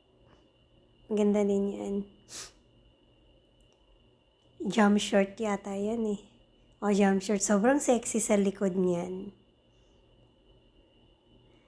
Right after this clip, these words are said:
Isusukat yan niya. <laughs> Excited magsukat. Kaso, ano, kaso may damit sa ilalim, kaya hindi masyado, ano.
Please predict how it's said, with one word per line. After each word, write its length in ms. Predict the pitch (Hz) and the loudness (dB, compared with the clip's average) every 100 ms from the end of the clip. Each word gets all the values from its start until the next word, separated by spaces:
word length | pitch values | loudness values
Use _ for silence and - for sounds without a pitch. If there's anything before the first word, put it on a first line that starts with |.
| _ - | _ -8
Isusukat 720 | 202 233 214 233 226 226 226 | -4 0 2 2 2 0 2
yan 240 | 226 220 | 2 4
niya. 160 | 202 - - - - | 2 0 -4 -10 -12
<laughs> 400 | - - - - | -6 -4 -6 -6
Excited 480 | 202 269 247 240 240 | 2 8 8 8 0
magsukat. 800 | 226 220 - 233 - 214 208 - | 2 0 -2 -6 -2 -2 -2 0
Kaso, 400 | 226 214 214 226 | 0 2 0 -2
ano, 560 | 208 208 208 214 220 - _ _ - - - _ _ _ _ _ _ _ _ _ _ _ _ _ _ _ _ _ _ _ _ - - _ _ _ _ _ _ _ _ - | 2 2 2 0 -2 -6 _ _ -14 -12 -14 _ _ _ _ _ _ _ _ _ _ _ _ _ _ _ _ _ _ _ _ -20 -20 _ _ _ _ _ _ _ _ 4
kaso 320 | 233 226 254 | 4 6 4
may 240 | 240 240 | 4 4
damit 400 | 220 214 220 220 | 2 4 2 2
sa 80 | 233 | 2
ilalim, 720 | 214 214 214 202 190 196 208 | 4 6 6 6 6 2 2
kaya 320 | 208 202 196 | 2 2 2
hindi 160 | 196 196 | 2 0
masyado, 480 | 196 196 190 180 202 | -2 0 -2 0 -2
ano. 480 | 190 185 185 196 | -4 -4 -6 -10